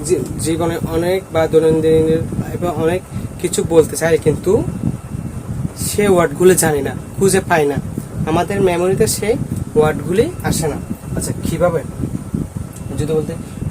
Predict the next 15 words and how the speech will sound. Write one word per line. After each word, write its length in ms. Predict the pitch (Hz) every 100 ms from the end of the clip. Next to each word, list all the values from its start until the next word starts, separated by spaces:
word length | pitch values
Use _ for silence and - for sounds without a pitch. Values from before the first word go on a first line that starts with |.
| -
খুঁজতে 380 | 190 180 - 180 117
থাক, 120 | 110 - - - - - - - -
যেতে 260 | 165 151 147
থাক, 140 | 156 139 - - - -
দৌড়াতে 420 | 156 160 160 156 156
থাক, 120 | 170 - - - - - 175
তৈরি 280 | 175 165 160 160
করতে 240 | 156 180 175
থাক, 140 | 165 - - - - - -
চেষ্টা 280 | 165 - 165 165
করতে 280 | 160 - 175 165
থাক 120 | 160 - - - -
বা 100 | 160 151 185
থাকো। 280 | 180 - - - - - - - - - - -
আবার 140 | -